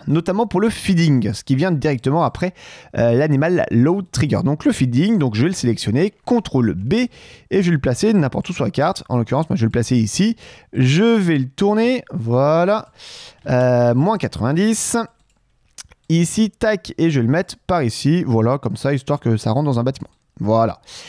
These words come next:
Euh, donc ça, qu'est-ce que ça va être ? Ça va tout simplement être, euh, l'auge pour, euh, où les animaux vont manger. Alors, mettez, euh, la partie, euh, la partie, euh, basse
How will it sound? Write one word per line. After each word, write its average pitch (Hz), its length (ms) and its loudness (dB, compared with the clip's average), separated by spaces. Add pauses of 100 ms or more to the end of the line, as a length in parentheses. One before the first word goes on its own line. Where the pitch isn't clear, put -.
(380)
Euh, 135 380 4
donc 180 220 -2
ça, 311 100 -2 (160)
qu'est-ce 262 220 0
que 208 100 0
ça 175 160 -2
va 170 160 0
être ? 254 260 -2
Ça 151 140 -2
va 156 100 0
tout - 120 -8
simplement 185 580 -2
être, 202 400 0 (400)
euh, 131 400 2
l'auge 220 580 2 (140)
pour, 240 460 0 (120)
euh, 131 540 2
où 185 160 2
les 180 220 2
animaux 175 280 2
vont 185 320 0
manger. 151 520 0
Alors, 127 340 0 (100)
mettez, 208 640 2 (600)
euh, 120 720 2
la 135 220 0
partie, 185 500 -2
euh, 127 480 2
la 131 140 0
partie, 147 360 -2
euh, 120 240 2
basse 127 720 -4